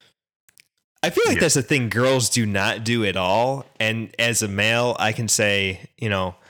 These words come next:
Speaker 1: I do that, like, all the time. Like, I have, like, four things on me all the time, right? Like, my, my keys, my wallet, my phone, and usually my AirPods. So,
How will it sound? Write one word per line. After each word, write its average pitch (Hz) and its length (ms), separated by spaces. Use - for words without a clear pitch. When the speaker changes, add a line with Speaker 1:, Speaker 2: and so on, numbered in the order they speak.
Speaker 1:
I 120 140
do 117 200
that, 107 400
like, 92 440
all 127 200
the 110 120
time. 90 400
Like, - 280
I 127 80
have, 131 200
like, 110 140
four 170 220
things 139 260
on 117 180
me 104 100
all 101 160
the 92 80
time, 90 300
right? 90 240
Like, 95 80
my, 92 180
my 101 120
keys, 143 420
my 110 140
wallet, 113 520
my 95 140
phone, 107 580
and 101 360
usually 151 280
my 104 140
AirPods. 90 600
So, 95 680